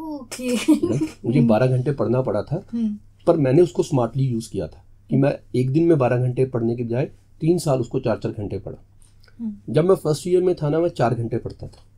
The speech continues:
Speaker 1: हम्म।
Speaker 2: Then I realized मेरा interest भी बन गया, मुझे चीज़ें समझ भी आ रही हैं और मैं इसको enjoy भी कर रहा हूँ। Second year में मैं उसको शायद पाँच घंटे पढ़ दूंगा।
Speaker 1: हम्म।
Speaker 2: थर्ड year में शायद अब मैं six आवर्स पढ़ूंगा, क्योंकि मैंने देख लिया यार, college में तो time बहुत waste हो रहा है।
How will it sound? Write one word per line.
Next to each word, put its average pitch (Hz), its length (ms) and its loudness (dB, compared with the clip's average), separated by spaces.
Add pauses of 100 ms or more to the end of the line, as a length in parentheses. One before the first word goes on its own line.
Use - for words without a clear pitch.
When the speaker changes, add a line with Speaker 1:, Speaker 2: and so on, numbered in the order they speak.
(180)
Speaker 1:
हम्म। 214 360 -8
Speaker 2:
Then 175 140 -2
I 151 60 -2
realized 147 440 -2 (140)
मेरा 131 140 2
interest 135 420 0
भी 151 80 0
बन 123 180 0
गया, 127 140 2
मुझे 123 200 -2
चीज़ें 120 260 0
समझ 127 280 0
भी 123 160 -2
आ 117 80 4
रही 117 200 0
हैं 117 240 -4 (220)
और 123 140 0
मैं 131 120 2
इसको 135 180 4
enjoy 117 340 4
भी 113 100 -2
कर 101 140 -6
रहा - 100 -14
हूँ। - 80 -18 (440)
Second 151 300 0
year 135 140 2
में 127 100 0
मैं 127 80 -2
उसको 123 200 -4
शायद 110 200 -4
पाँच 104 320 -6
घंटे 135 160 -2
पढ़ 127 160 -2
दूंगा। 120 220 -6 (240)
Speaker 1:
हम्म। 220 180 -12
Speaker 2:
थर्ड - 500 -2
year 135 140 2
में 127 120 -2
शायद 104 440 -6
अब 101 100 -4
मैं 110 80 -6
six - 360 -10
आवर्स 139 220 -2
पढ़ूंगा, 139 340 -2
क्योंकि 151 260 0
मैंने 151 160 4
देख 131 220 0
लिया 131 100 2
यार, - 60 0
college 120 300 -2
में 131 120 0
तो 156 140 2
time 143 280 0
बहुत 123 300 -2
waste 110 240 -4
हो 98 60 -6
रहा - 100 -10
है। - 60 -20